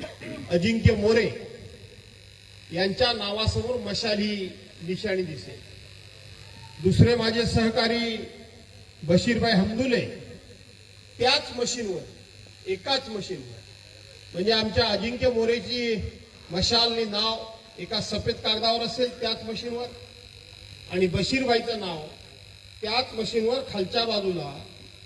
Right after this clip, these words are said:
पिंक कलर म्हणजे गुलाबी, गुलाबी कलर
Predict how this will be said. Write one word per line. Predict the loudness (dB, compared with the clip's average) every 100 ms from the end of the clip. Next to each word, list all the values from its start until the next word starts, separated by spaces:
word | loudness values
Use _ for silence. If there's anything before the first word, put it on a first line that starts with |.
| -20 0 4
पिंक | 4 2 2
कलर | 2 2 0
म्हणजे | -2 -4
गुलाबी, | -2 0 2 4 2
गुलाबी | 0 2 2 2
कलर | -2 -4 -4